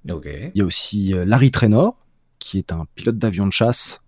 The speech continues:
Speaker 2: qui a été irradié par une force négative un peu mystérieuse et en fait qui fait que depuis ce, depuis ce jour-là, il est, il est radioactif et donc pour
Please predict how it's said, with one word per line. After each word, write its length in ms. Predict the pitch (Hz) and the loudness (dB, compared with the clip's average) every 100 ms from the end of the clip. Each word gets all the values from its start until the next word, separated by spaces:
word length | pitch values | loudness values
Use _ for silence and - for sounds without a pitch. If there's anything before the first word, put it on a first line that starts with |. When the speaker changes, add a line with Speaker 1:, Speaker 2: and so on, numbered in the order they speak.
| _ - | _ -12
Speaker 2:
qui 220 | - 92 | -4 -2
a 20 | |
été 320 | 90 - 117 - | -2 -2 -2 2
irradié 600 | 113 113 104 87 107 117 | 4 4 2 2 4 4
par 200 | - 90 | 2 -4
une 160 | 92 | -4
force 720 | - - - 107 - - - | -6 -10 -8 -8 -8 -8 -4
négative 1160 | 98 90 92 92 95 104 107 104 - - 104 101 | -2 0 0 0 2 2 4 2 -2 -6 -4 -2
un 120 | 95 | -4
peu 140 | 82 101 | -4 -2
mystérieuse 920 | 101 98 - 104 95 95 104 110 92 | -2 -2 -2 -2 0 2 4 4 2
et 60 | 80 | -4
en 80 | |
fait 200 | 80 104 | -4 -4
qui 140 | - - | -6 -10
fait 140 | 92 | -10
que 120 | - | -8
depuis 380 | 92 87 - - | -10 -12 -14 -14
ce, 180 | - 87 | -12 -10
depuis 400 | 82 78 92 98 | -10 -10 -10 -10
ce 60 | 90 | -4
jour-là, 380 | 98 98 101 | -2 -2 -2
il 240 | 98 85 87 | -2 -6 -10
est, 360 | 87 85 85 | -12 -12 -14
il 80 | 85 | -12
est 60 | 92 | -8
radioactif 760 | 95 87 101 - - 110 98 95 | -6 -2 -2 -2 -2 0 0 -4
et 60 | |
donc 260 | 92 98 - | -2 -2 -2
pour 200 | 104 | -4